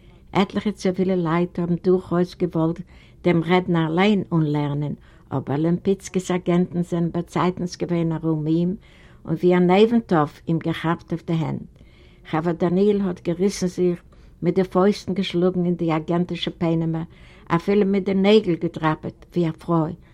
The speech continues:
„Lasst mich zu der Demonstration“, hat er geschrien. „Lasst mich, Spitzels.“ Die Agenten haben sich nicht verteidigt. „A Droschke von Herr Deputat“, haben sie gerufen, und ihn reingesetzt in der Droschke,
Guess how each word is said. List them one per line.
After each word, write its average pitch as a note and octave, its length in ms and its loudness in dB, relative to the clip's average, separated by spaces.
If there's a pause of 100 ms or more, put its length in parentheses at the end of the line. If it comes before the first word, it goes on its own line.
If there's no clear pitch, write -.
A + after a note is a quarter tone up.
(460)
„Lasst G#3+ 360 2
mich F#3 300 -4
zu F#3 140 -4
der F3+ 160 -4
Demonstration“, E3+ 880 -2
hat E3 180 -6
er D#3+ 100 -8
geschrien. D#3+ 520 -6 (300)
„Lasst A3 400 2
mich, E3 220 -2
Spitzels.“ - 760 -4 (560)
Die E3 100 -4
Agenten F3 720 -2
haben D#3+ 160 -2
sich D#3 220 -8
nicht E3 240 -4
verteidigt. D#3 680 -6 (760)
„A F3 100 -2
Droschke G3 540 0
von G3+ 240 0
Herr F#3 280 2
Deputat“, F#3 580 2 (360)
haben D#3 180 -4
sie E3 200 -4
gerufen, E3 540 -2 (320)
und D3+ 140 -2
ihn D3+ 140 -2
reingesetzt E3 720 -2
in D#3+ 80 -4
der D3+ 140 -6
Droschke, D#3+ 640 -4